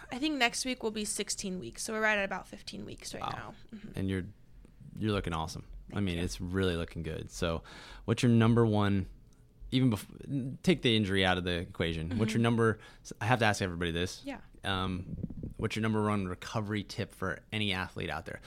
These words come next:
Speaker 2: Like, what's the one thing that you go to?
Speaker 1: You mean, like, mentally or?
Speaker 2: No, like, uh, it doesn't matter. It could be mentally. Like,
Speaker 1: Yeah.
Speaker 2: recovery, like, eat right.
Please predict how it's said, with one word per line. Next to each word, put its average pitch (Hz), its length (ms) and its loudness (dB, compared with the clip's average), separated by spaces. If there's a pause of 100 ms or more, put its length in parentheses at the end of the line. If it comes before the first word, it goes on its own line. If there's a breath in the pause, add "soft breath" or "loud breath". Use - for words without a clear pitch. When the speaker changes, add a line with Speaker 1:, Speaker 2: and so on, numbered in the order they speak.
(140 loud breath)
Speaker 2:
Like, 80 140 -6
what's 110 220 0
the 113 140 4
one 104 340 2
thing 92 440 0 (560 loud breath)
that 90 220 -4
you 101 360 -2
go 95 240 -2
to? 85 280 -8 (100)
Speaker 1:
You 247 100 -6
mean, 214 160 -2
like, 202 140 -6
mentally 302 500 -4
or? 202 280 0
Speaker 2:
No, 127 200 6
like, 101 260 2 (240)
uh, 104 80 -2
it 139 160 2
doesn't 196 180 0
matter. 294 160 2
It - 60 0
could - 100 0
be 226 80 6
mentally. 113 440 4
Like, 131 200 4
Speaker 1:
Yeah. 180 40 -6 (160)
Speaker 2:
recovery, 139 520 4
like, 123 260 4 (100)
eat 131 160 0
right. 80 200 -4